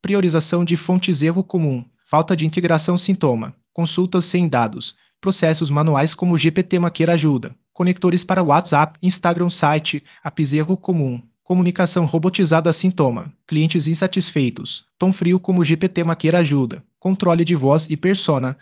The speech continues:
frases de empatia. Erro comum: falta de acompanhamento, sintoma, melhoria estagnada. Como o G P T Maker ajuda? Dashboards,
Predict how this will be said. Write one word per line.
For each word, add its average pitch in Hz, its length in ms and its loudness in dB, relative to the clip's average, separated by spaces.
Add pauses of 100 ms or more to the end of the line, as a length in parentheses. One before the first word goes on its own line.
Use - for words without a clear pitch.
(160)
frases 170 360 0
de 160 140 0
empatia. 185 480 0
Erro 160 200 0
comum: 139 380 -4 (200)
falta 160 360 0
de 165 120 2
acompanhamento, 170 680 0
sintoma, 147 600 0 (240)
melhoria 147 400 2
estagnada. 175 580 0
Como 180 220 0
o 160 40 4
G 170 120 2
P 190 100 -4
T 185 140 0
Maker 160 320 0
ajuda? 143 480 0 (180)
Dashboards, 131 760 -2